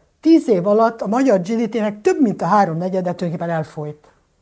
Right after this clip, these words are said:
Na most ez az egyik probléma úgy általában ezzel a, az akkugyár témával is, meg úgy általában a külföldi befektetésekkel. Ezt el szokták felejteni hangsúlyozni, mert ugye olyan kicsit kellemetlen, de ez sajnos egy tény, ez egy, ez egy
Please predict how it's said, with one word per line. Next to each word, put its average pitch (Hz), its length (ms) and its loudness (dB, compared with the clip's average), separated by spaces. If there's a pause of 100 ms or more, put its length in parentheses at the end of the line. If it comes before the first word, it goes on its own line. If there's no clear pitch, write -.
(1400)
Na 196 60 -2
most 220 200 -2
ez 262 120 0
az 240 120 2
egyik 202 240 0
probléma 180 560 -4 (120)
úgy 185 240 -6
általában 170 640 -2
ezzel 165 320 -4
a, 165 200 -2
az 170 140 -6
akkugyár 165 440 -4
témával 160 480 -8
is, 233 280 -8 (420)
meg 202 140 -4
úgy 226 100 -2
általában 190 440 -2
a - 20 -8
külföldi 170 440 -4
befektetésekkel. 175 880 -6
Ezt 185 160 -4 (760)
el 233 160 2
szokták 190 400 -2
felejteni 175 840 -4 (320)
hangsúlyozni, 185 680 0
mert 175 160 -2
ugye 175 240 0
olyan 170 380 -4
kicsit 190 280 -8
kellemetlen, 156 720 -6
de 233 100 -2
ez 220 160 0
sajnos 180 420 -6
egy - 160 -8
tény, 185 300 -2
ez 208 220 -4
egy, 208 260 -2
ez 190 140 -2
egy 180 180 -4